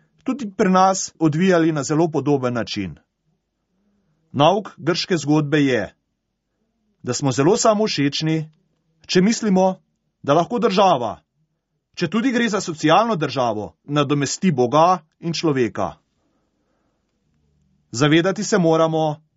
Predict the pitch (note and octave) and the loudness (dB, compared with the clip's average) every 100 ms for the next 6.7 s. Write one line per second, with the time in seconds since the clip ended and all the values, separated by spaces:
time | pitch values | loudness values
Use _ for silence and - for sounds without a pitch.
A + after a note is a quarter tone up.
0 | _ _ _ _ _ A2+ B2+ C#3 G3+ G3+ | _ _ _ _ _ -2 -2 2 0 0
1 | A#3+ G#3+ F3 E3 E3 E3 D#3+ - _ _ | 0 0 0 0 0 -2 -4 -12 _ _
2 | - C#3 G#3 B3 A3 D3+ D3+ F3 F3 D3+ | -6 -2 0 2 2 2 0 0 -4 2
3 | C#3 C#3+ F3 E3+ C#3+ C#3 D#3 D#3 D3 D3 | 0 0 -4 -2 0 0 0 -6 -6 -2
4 | D3 B2+ D3 - D#3 D#3+ - _ _ _ | -2 -2 -4 0 2 2 -2 _ _ _
5 | B2 E3+ A3 F3 F#3 F#3 D3 D3 D#3 D#3+ | -2 2 4 4 2 -2 -2 -2 -2 -4
6 | D#3+ D#3 D#3 - D3+ D3+ D3+ | -6 -4 -6 -4 0 0 0